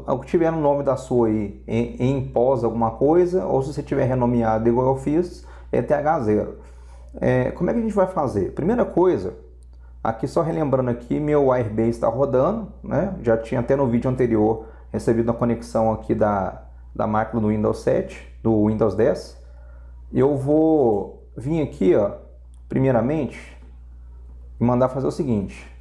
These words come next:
Primeira coisa que tem que fazer, dá um apt get install bridge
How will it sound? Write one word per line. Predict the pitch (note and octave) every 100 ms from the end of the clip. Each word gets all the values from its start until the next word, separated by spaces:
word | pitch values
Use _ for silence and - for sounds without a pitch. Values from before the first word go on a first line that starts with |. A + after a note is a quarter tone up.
| - - - -
Primeira | E3 A3
coisa | G#3+ G3
que | F#3
tem |
que | F3+
fazer, | D#3 A#2 F#2+ - - - - - - -
dá | A2+
um | C3+
apt | C#3 C#3
get | D3 B2 B2+ A#2+
install | A#2+ - - A#2 D#3+ G3
bridge | - A2 D3 E3+ - F#3+